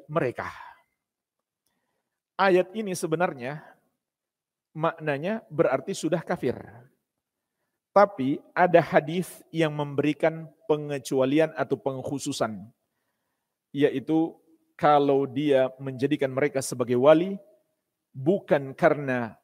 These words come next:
menyetujui ajaran mereka atau karena benci kepada Islam, maka dia tidak sampai kafir. Yaitu hadis kisah sahabat yang mulia Hatib bin Abi Balta'ah radhiyallahu anhu.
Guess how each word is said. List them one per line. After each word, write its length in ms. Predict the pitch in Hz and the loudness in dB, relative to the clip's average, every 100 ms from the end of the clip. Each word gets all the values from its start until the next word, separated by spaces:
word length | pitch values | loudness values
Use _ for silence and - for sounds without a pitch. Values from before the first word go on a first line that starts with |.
| - | -6
menyetujui 880 | 151 156 151 151 131 151 156 151 - | -2 0 2 2 2 2 2 2 -2
ajaran 480 | 139 127 156 143 143 | 2 6 6 6 2
mereka 480 | 160 170 175 - | 2 2 0 2
atau 320 | 147 143 147 143 | 0 2 2 2
karena 400 | - 170 151 139 | 2 2 2 0
benci 320 | 143 175 160 | 0 -2 -2
kepada 320 | 151 143 139 | -2 -2 -2
Islam, 400 | - 160 233 320 359 _ _ _ _ | 2 6 6 4 -8 _ _ _ _
maka 320 | 135 127 135 | -6 -2 0
dia 160 | 127 120 | 0 0
tidak 160 | 120 | -4
sampai 320 | - 123 117 | -4 -6 -6
kafir. 320 | 120 110 110 95 _ _ _ | -6 -6 -8 -12 _ _ _
Yaitu 320 | 123 123 135 | -2 -2 -2
hadis 400 | 127 120 151 - - _ _ _ _ _ _ _ | -2 -2 -2 -4 -16 _ _ _ _ _ _ _
kisah 400 | - 127 - 156 - - - - _ | -8 -6 0 0 0 -16 -20 -20 _
sahabat 560 | - 143 143 143 139 | -4 0 2 2 2
yang 160 | 131 131 | 0 -4
mulia 400 | 131 127 151 165 - - _ | -4 0 2 0 -4 -20 _
Hatib 560 | - - 165 - 156 156 _ | -10 2 4 4 -2 -4 _
bin 320 | 127 151 151 - | -4 -4 -4 -4
Abi 320 | 139 143 131 | 0 0 4
Balta'ah 640 | 131 127 170 185 185 - - _ _ | 4 4 2 2 0 -4 -20 _ _
radhiyallahu 800 | - 147 151 135 127 127 127 131 | 2 6 6 6 6 6 4 4
anhu. 640 | 127 123 110 120 107 101 | 0 -4 -2 -2 -2 -6